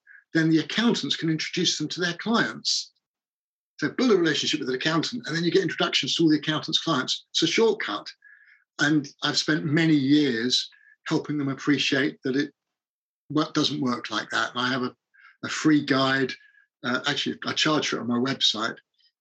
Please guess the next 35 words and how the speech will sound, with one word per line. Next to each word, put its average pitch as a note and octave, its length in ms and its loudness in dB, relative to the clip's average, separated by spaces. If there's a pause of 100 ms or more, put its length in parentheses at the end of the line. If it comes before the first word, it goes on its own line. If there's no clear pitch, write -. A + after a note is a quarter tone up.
(140)
Um, A#2+ 280 0 (200)
the D3 60 -4
fifteen D3 640 2
biggest E3+ 360 0
mistakes C3+ 600 -2
most D#3 280 2
people D3 300 0
unwittingly C#3 480 2
make C#3 320 0 (140)
when C3+ 100 -6
they C#3 80 -6
approach D#3 320 0
accountants C#3+ 500 -2
for - 120 -8
business D3 420 2
or C#3 100 0
referrals C#3 520 0
to D3 80 0
their C#3 160 0
clients. G#2+ 580 -2 (380)
Ridiculously C#3+ 580 2
long B2+ 240 2
title, C#3+ 480 -2 (340)
does D#3+ 200 2
what C#3 100 4
it C3 80 2
says B2+ 260 2
on A#2 120 -2
the A#2+ 60 -6
tin. G#2 340 -8 (840)
And D3 460 4 (840)
when D#3+ 180 4
I D#3 80 2
send F#3 340 2
that G#2+ 160 -2